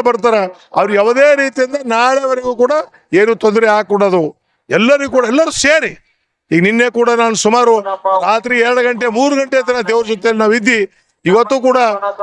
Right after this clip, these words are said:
ಏಳು ಗಂಟೆಗೆ, ಎಂಟು ಗಂಟೆಗೆ ದೇವಸ್ಥಾನ ಪ್ರಾರಂಭ ಆಗುತ್ತೆ, ದೇವರ ಮೆರವಣಿಗೆ. ಅಲ್ಲಿಂದ ಇಲ್ಲಿಗೆ ಬರ್ಬೇಕಾಯ್ತು ಅಂದ್ರೆ ಮರುದಿನ ಬೆಳಗ್ಗೆ ಹನ್ನೊಂದು ಗಂಟೆ ಆಗ್ತದೆ. ನಿನ್ನೆ ನಾವು ಏಳು ಗಂಟೆ, ಏಳುವರೆಗೆ ಪ್ರಾರಂಭ ಮಾಡಿದ್ವು ಉತ್ಸವ,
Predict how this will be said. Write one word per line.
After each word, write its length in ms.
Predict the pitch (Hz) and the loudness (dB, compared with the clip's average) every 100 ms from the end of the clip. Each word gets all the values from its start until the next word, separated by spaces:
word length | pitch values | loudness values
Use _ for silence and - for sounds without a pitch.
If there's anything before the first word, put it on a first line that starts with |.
| 196 202 | 0 2
ಏಳು 120 | 247 240 | 4 2
ಗಂಟೆಗೆ, 280 | 226 233 226 | 0 0 0
ಎಂಟು 160 | 233 233 | 0 0
ಗಂಟೆಗೆ 260 | 233 226 208 | 0 0 2
ದೇವಸ್ಥಾನ 360 | 214 - 214 202 | 0 0 -2 0
ಪ್ರಾರಂಭ 300 | 196 208 220 220 | 0 2 0 0
ಆಗುತ್ತೆ, 240 | 220 247 233 | 2 0 2
ದೇವರ 220 | 214 220 220 185 - 180 160 190 208 180 190 185 | 2 2 0 -2 -10 -12 -4 -2 -2 0 0 2
ಮೆರವಣಿಗೆ. 380 | 208 226 233 247 - - 175 165 165 | 2 0 0 -2 -4 -10 -10 -8 -6
ಅಲ್ಲಿಂದ 280 | 240 285 277 | -4 -4 -2
ಇಲ್ಲಿಗೆ 180 | 277 254 | -2 2
ಬರ್ಬೇಕಾಯ್ತು 520 | 247 262 262 254 240 240 | 0 2 2 0 2 0
ಅಂದ್ರೆ 200 | 247 262 214 208 _ 165 180 196 190 | 0 -2 -2 -6 _ -10 -6 -4 -2
ಮರುದಿನ 340 | 226 269 285 277 | -4 -4 -4 -4
ಬೆಳಗ್ಗೆ 240 | 269 269 240 | -4 -2 -2
ಹನ್ನೊಂದು 260 | 226 247 233 | -4 -6 -6
ಗಂಟೆ 180 | 220 220 | -4 -2
ಆಗ್ತದೆ. 280 | 202 - 143 - - 180 160 147 160 | -2 -4 -10 -12 -20 -10 -8 -6 -6
ನಿನ್ನೆ 220 | 240 269 269 | -2 -2 -2
ನಾವು 120 | 240 233 | 0 2
ಏಳು 100 | 277 269 | 2 0
ಗಂಟೆ, 180 | 269 262 | 0 0
ಏಳುವರೆಗೆ 340 | 269 262 262 254 | 2 2 0 0
ಪ್ರಾರಂಭ 260 | 240 240 254 | 0 0 0
ಮಾಡಿದ್ವು 280 | 247 247 240 226 240 - _ _ - | 0 2 2 2 0 -4 _ _ -4
ಉತ್ಸವ, 260 | 202 - | -2 0